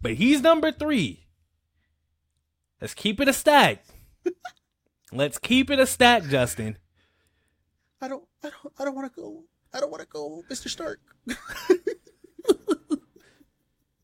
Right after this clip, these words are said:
Speaker 2: Oh,
Speaker 1: Let's
Speaker 2: man.
Speaker 1: keep
Speaker 2: Who's
Speaker 1: it a
Speaker 2: your number
Speaker 1: stack,
Speaker 2: three,
Speaker 1: bro.
Speaker 2: Jet?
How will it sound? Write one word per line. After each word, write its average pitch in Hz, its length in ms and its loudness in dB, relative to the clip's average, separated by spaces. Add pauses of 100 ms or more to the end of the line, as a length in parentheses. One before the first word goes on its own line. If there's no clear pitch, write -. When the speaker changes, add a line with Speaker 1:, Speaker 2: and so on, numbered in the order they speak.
(2500)
Speaker 2:
Oh, 170 560 -4
Speaker 1:
Let's 151 140 -8
Speaker 2:
man. 180 80 -2
Speaker 1:
keep 277 100 4
Speaker 2:
Who's 285 120 2
Speaker 1:
it 403 60 0
a - 40 -2
Speaker 2:
your 285 100 0
number 247 140 0
Speaker 1:
stack, 143 100 -10
Speaker 2:
three, 190 220 -2
Speaker 1:
bro. - 60 -6
Speaker 2:
Jet? 190 220 -4